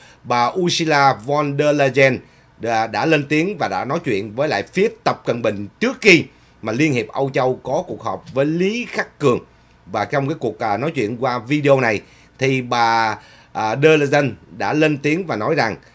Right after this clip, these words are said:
là Tập Cận Bình nên rút bỏ tất cả những cái đạo luật an ninh quốc gia nhắm vào lãnh mảnh, mảnh đất Hồng Kông. Còn nếu không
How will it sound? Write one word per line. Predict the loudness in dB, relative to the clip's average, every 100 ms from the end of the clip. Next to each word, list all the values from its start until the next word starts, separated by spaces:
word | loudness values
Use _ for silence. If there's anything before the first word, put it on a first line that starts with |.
| _ -8
là | -6
Tập | -4 -4 -4
Cận | -4 -2
Bình | -2 -2 2
nên | 2 2 0
rút | -4 -6 -4
bỏ | -2 -2 -2 -2
tất | -4 -6
cả | -4 -2 -2
những | -4 -6
cái | -6
đạo | -2 -2
luật | -4 -8
an | -4 -2
ninh | -2 -4
quốc | -8 -4
gia | -2 0 -2
nhắm | -2 -2 -2 -4 -2
vào | -2
lãnh | -2 -6 -8 -10
mảnh, | -12 -16 -20 -20 -20 -20 -10
mảnh | -4 -2
đất | -2
Hồng | -4
Kông. | -4 -4 -4 -12 -20 -4
Còn | 0 4
nếu | 4
không | 4 2